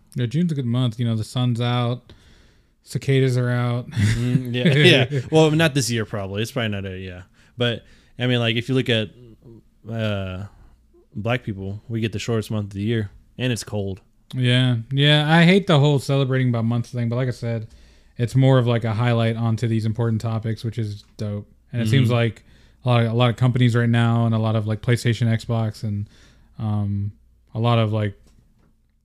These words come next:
Speaker 1: open-minded companies are actually celebrating these things, and
Speaker 2: Yeah.
Speaker 1: I think it's great. And I think it's, I think it's, like, a, it's a point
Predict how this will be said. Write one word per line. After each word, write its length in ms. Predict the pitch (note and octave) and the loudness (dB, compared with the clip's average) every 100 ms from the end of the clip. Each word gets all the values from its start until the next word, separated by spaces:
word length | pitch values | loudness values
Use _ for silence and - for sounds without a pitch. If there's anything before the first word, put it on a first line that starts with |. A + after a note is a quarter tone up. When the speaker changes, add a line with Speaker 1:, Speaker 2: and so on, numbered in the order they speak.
| _ | _
Speaker 1:
open-minded 600 | C3 A#2+ A#2 A2+ A2+ A2 | -2 2 4 4 4 2
companies 420 | B2 A2 A#2 A#2 | 0 0 2 2
are 60 | A2+ | 2
actually 240 | A2 A#2+ | -2 -2
celebrating 460 | G#2+ A#2+ A#2 A2+ A2+ | -4 -2 0 2 2
these 180 | A2+ A2 | 2 0
things, 420 | B2 A#2 A#2 G#2+ | 0 2 0 -2
and 340 | A2+ G#2+ G#2 | -6 -4 -4
Speaker 2:
Yeah. 280 | G#2+ G2+ F#2+ G#2+ - - | -4 -6 -6 -12 -12 -6
Speaker 1:
I 60 | |
think 160 | A2+ G#2+ | -2 -2
it's 100 | - | -4
great. 340 | A#2 A2 G#2+ | -6 -4 -4
And 80 | A2+ | -6
I 60 | A#2 | -4
think 200 | C3 A#2+ | -2 -2
it's, 380 | G2+ - - - _ _ _ _ _ _ _ _ | -4 -12 -16 -20 _ _ _ _ _ _ _ _
I 60 | A#2 | 0
think 160 | B2+ | 2
it's, 140 | B2 - | 2 0
like, 160 | A#2 | 0
a, 320 | A#2+ A2+ A2+ A#2+ | 2 2 0 -4
it's 120 | B2 | -6
a 60 | |
point 380 | A#2 E3 E3 C#3+ | 0 4 4 2